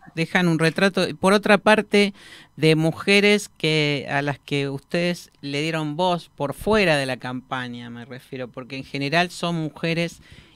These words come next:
invisibilizadas, este, en estas situaciones, ¿no? Y bueno,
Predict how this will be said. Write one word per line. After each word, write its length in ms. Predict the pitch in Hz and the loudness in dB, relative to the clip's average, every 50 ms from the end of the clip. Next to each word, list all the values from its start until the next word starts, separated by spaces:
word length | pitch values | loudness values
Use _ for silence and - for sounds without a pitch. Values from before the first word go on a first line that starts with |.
| _ _ | _ _
invisibilizadas, 1700 | - 190 196 196 190 185 185 185 170 - - 170 156 151 156 151 139 135 - - - 190 175 147 131 120 117 113 113 - - - _ _ _ _ _ | -2 0 0 2 0 0 -2 -4 -4 -4 -4 -4 -4 -2 -4 -4 -6 -8 -6 -4 -2 0 0 0 -2 -4 -8 -12 -14 -16 -20 -20 _ _ _ _ _
este, 800 | - 123 117 117 117 _ _ _ _ - 117 117 113 - 120 117 | -14 -14 -12 -14 -14 _ _ _ _ -14 -12 -12 -12 -14 -14 -10
en 100 | 123 127 | -10 -10
estas 280 | 135 - - 135 120 - | -10 -8 -8 -10 -10 -10
situaciones, 760 | - 117 - 127 123 123 - - 127 120 117 110 110 113 117 | -12 -14 -12 -10 -10 -10 -10 -8 -8 -8 -8 -8 -10 -10 -8
¿no? 320 | 120 127 143 156 170 185 - - | -8 -6 -6 -6 -8 -10 -14 -14
Y 420 | 127 120 120 117 113 113 113 110 | -12 -10 -8 -8 -8 -10 -10 -10
bueno, 340 | 110 127 143 131 120 113 - | -8 -6 -6 -6 -6 -8 -12